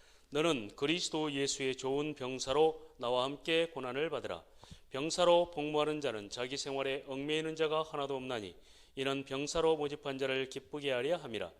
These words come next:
경계하는 자가 법대로 경계하지 아니하면 승리자의 관을 얻지 못할 것이며 수고하는 농부가 곡식을 먼저 받는 것이 마땅하니라. 내가 말하는 것을 생각해보라. 주께서 범사에 내게 총명을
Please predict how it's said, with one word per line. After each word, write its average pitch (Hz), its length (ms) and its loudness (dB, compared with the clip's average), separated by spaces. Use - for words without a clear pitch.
경계하는 160 480 0
자가 104 320 2
법대로 156 500 4
경계하지 143 540 0
아니하면 117 580 -2
승리자의 143 640 -2
관을 151 320 -4
얻지 151 240 -4
못할 143 320 -6
것이며 120 440 -4
수고하는 160 500 0
농부가 139 560 0
곡식을 135 580 -2
먼저 143 380 2
받는 127 320 -4
것이 156 460 -6
마땅하니라. 127 840 -6
내가 143 280 4
말하는 143 340 4
것을 175 260 -2
생각해보라. 127 840 -4
주께서 156 760 -2
범사에 151 720 -2
내게 131 400 -2
총명을 170 800 -4